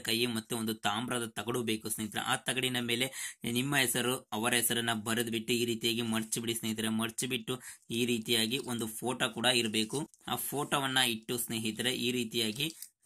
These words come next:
ಆ, ಒಂದು ಬಂಧನವನ್ನ ಮಾಡ್ಬೇಕು. ಆ ಬೀಗದ ಮಧ್ಯದಲ್ಲಿ ಇಡಬೇಕು ಸ್ನೇಹಿತರೆ. ಇಟ್ಟು ಬಿಟ್ಟು ಬೀಗವನ್ನ ಲಾಕ್ ಮಾಡ್ಬೇಕು ಸ್ನೇಹಿತರೆ. ಈ ಲಾಕ್ ಮಾಡುವಾಗ ಒಂದು ಮಂತ್ರ ಕೂಡ ಹೇಳ್ತೇನೆ.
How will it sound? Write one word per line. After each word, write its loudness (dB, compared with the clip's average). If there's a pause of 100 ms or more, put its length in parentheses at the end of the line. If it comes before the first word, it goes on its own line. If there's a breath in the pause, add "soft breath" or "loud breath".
ಆ, -4
ಒಂದು 0
ಬಂಧನವನ್ನ 0
ಮಾಡ್ಬೇಕು. 0
ಆ -2
ಬೀಗದ 0
ಮಧ್ಯದಲ್ಲಿ 0
ಇಡಬೇಕು -4
ಸ್ನೇಹಿತರೆ. -4
ಇಟ್ಟು 0
ಬಿಟ್ಟು 0
ಬೀಗವನ್ನ 2
ಲಾಕ್ 2
ಮಾಡ್ಬೇಕು -2
ಸ್ನೇಹಿತರೆ. -4
ಈ 0
ಲಾಕ್ 4
ಮಾಡುವಾಗ 2
ಒಂದು 0
ಮಂತ್ರ 0
ಕೂಡ -2
ಹೇಳ್ತೇನೆ. -2